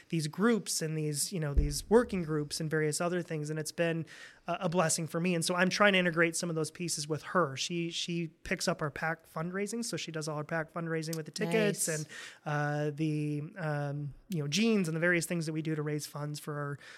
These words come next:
Speaker 1: our pacs. So she's getting heavily involved, which is great. I think that's just speaking to, you gotta give them the opportunities.
Speaker 2: Yeah.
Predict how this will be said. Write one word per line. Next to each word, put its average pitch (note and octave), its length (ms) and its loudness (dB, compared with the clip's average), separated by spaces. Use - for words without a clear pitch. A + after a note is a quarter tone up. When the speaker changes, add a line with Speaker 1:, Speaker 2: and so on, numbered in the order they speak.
Speaker 1:
our C#3+ 80 -2
pacs. D3+ 440 -2
So D#3+ 260 4
she's F3+ 420 2
getting F#3 220 4
heavily F3 280 4
involved, D3+ 340 4
which D3 140 -2
is D3+ 100 -6
great. D#3+ 280 -4
I F#3+ 60 6
think A3 180 8
that's G3 240 12
just - 180 6
speaking F3+ 360 2
to, - 140 2
you E3 180 4
gotta E3 280 8
give E3 160 4
them E3 120 2
the D#3 80 4
opportunities. D3 720 -2
Speaker 2:
Yeah. F3 240 8